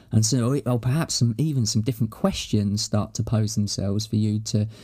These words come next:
to navigate your way through. You know, I'd encourage, you know, doing a little but often on your career to keep that momentum going,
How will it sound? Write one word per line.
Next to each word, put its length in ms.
to 120
navigate 680
your 180
way 260
through. 420
You 100
know, 120
I'd 160
encourage, 640
you 80
know, 140
doing 320
a 40
little 420
but 200
often 480
on 140
your 160
career 400
to 180
keep 400
that 180
momentum 520
going, 440